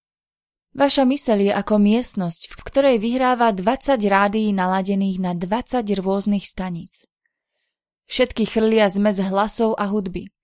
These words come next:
Rádia nemajú vypínač ani ovládač hlasitosti a miestnosť nemá dvere ani okná. Úľava príde, až keď ste príliš vyčerpaní a zaspíte.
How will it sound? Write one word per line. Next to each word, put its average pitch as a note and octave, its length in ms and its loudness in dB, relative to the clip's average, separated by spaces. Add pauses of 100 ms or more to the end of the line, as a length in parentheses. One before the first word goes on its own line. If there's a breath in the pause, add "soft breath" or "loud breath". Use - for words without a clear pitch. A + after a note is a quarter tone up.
(480)
Rádia A#3 320 4
nemajú A3 400 2
vypínač F3+ 800 -2
ani F#3 240 -2
ovládač A3 640 4
hlasitosti G3 800 -2 (160)
a G#3+ 160 6
miestnosť B3 480 2
nemá B3 320 4
dvere G#3+ 320 2
ani G#3+ 240 2
okná. F#3+ 480 -6 (440)
Úľava A3+ 440 4
príde, G#3+ 560 0 (160)
až - 160 -4
keď G#3+ 160 -4
ste - 240 -4
príliš A#3 480 0
vyčerpaní G#3+ 800 -2
a G#3 160 -4
zaspíte. G3 720 -6